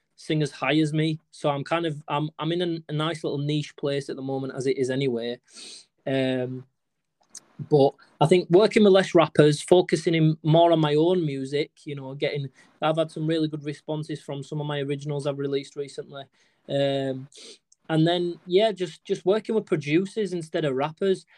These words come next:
'cause I feel like these producers, they, they kinda go under the radar a little bit, but they've got some amazing talent and the way they produce. And the, I've sent, I sent one over to a guy called Mitch Collins, a good friend of mine,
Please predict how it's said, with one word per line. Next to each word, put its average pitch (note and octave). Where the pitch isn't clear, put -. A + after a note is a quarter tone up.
'cause -
I D#3
feel E3+
like D#3+
these D#3
producers, D#3
they, C#3+
they C3
kinda D3+
go D3
under D3
the C3+
radar C#3+
a C3+
little B2+
bit, C3
but C#3
they've D#3
got E3+
some D#3
amazing D#3
talent D3
and C#3
the C3+
way D3
they C#3+
produce. D#3
And B2+
the, -
I've D#3
sent, D#3+
I -
sent D#3+
one D#3
over D3
to D3
a C#3+
guy D3
called D3
Mitch C#3
Collins, D3+
a C#3+
good D3
friend D3+
of D#3
mine, D#3